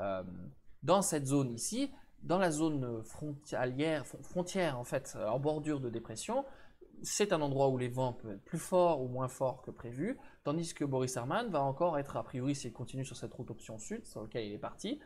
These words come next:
va continuer sur des vents très faibles, ou aussi il peut y avoir des, des, des, des vents quand même locaux un peu différents,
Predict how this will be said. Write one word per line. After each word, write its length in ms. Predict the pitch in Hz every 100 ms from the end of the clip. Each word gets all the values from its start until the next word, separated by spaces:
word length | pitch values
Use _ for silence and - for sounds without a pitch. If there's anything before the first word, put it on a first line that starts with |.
| - - -
va 140 | 151
continuer 340 | 190 208 190 185
sur 140 | 147
des 100 | 135
vents 240 | 135 202
très 200 | 202 -
faibles, 360 | 143 170 240 311 - - - - - -
ou 120 | 226
aussi 400 | 233 233 220 285
il 60 | 262
peut 120 | 202
y 60 | 190
avoir 180 | 175 170
des, 100 | 151
des, 440 | 147 143 143 139
des, 140 | 135
des 100 | 127
vents 300 | 123 143 139
quand 120 | 127 123
même 320 | 131 127 113 113 113
locaux 540 | 127 147 165 165 151
un 80 | 117
peu 100 | 127
différents, 560 | 123 123 127 139 247